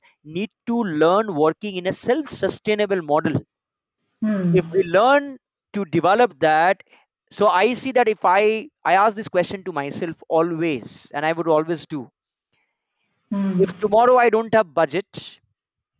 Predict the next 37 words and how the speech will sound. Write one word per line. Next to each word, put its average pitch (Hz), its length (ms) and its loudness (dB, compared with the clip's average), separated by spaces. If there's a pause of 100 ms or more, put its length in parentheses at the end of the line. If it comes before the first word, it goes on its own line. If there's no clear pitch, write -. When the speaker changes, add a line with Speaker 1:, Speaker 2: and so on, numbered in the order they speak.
(300)
Speaker 1:
will 196 180 0
learning 202 280 2
stop 202 280 -2
in 208 100 -4
my 214 120 2
organization? 202 760 -4 (360)
That 147 160 -2
is 147 100 -8
the 139 80 -6
question. 160 420 -10
And 165 120 -14
second, 196 460 -4 (1080)
can 196 160 2
I 233 300 2
also 208 420 2
match 185 300 0
the - 180 -2
standards 165 800 0 (100)
of 160 280 4 (100)
people 208 560 -2 (180)
I 160 160 2
would 180 160 0
have 185 140 4
actually 180 320 -2
preferred 165 420 -2
to 160 60 -6
invite 147 480 -2
to 170 80 -8
deliver 147 320 -2
a 139 80 -4
session? 123 560 -10 (800)
That's 170 240 0
an 196 100 -2
Speaker 2:
Hmm. 202 80 0
Speaker 1:
investment 185 520 -2
in 156 120 -10
myself. 127 340 -12